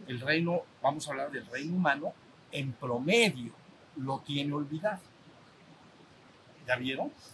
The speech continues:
¿Qué serían estos avatares o místicos?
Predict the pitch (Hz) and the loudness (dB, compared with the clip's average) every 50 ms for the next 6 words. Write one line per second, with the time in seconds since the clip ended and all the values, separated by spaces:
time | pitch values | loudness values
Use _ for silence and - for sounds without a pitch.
0 | - - - 190 208 202 - - 220 196 214 214 208 196 185 180 170 - 190 170 | -18 -6 0 2 4 4 6 4 4 2 4 2 4 4 4 0 0 0 -2 -2
1 | - 185 170 160 175 175 - - 196 180 185 185 175 151 - 160 160 185 214 220 | 0 0 0 0 -2 -2 2 2 2 4 4 0 0 -2 -4 -6 -6 -4 -2 0
2 | 196 170 - - 165 156 - - 175 190 - | 0 0 0 -2 -8 -12 -8 -8 -8 -8 -8